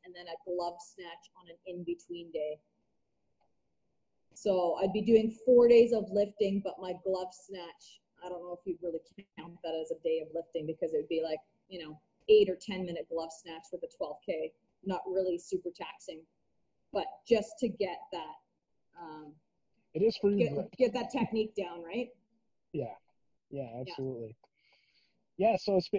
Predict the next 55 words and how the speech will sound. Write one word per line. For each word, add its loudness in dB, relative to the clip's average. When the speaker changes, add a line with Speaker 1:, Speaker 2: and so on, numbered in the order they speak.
Speaker 2:
uh, 4
speaking 0
of 4
technique, 0
I 2
just, -2
I 2
have 0
to 0
gi-, 2
I 2
have 4
to -2
give 2
a 2
shout 2
out, 4
uh, 4
both 2
to -4
you 0
and 0
to, 0
to 0
Audrey, 2
who's 2
one 0
of 0
my 0
athletes. -6
Um, -2
she -6
was 0
the 0
one 2
who, 0
who 2
pointed 4
me 2
to -4
your 4
Instagram 0
profile, 2
uh, 2
Speaker 1:
Yeah. -2
Speaker 2:
a 2
couple 2
month-, 0
a 0
couple 0
months -2
back, 0
'cause 0
she -4
was, 0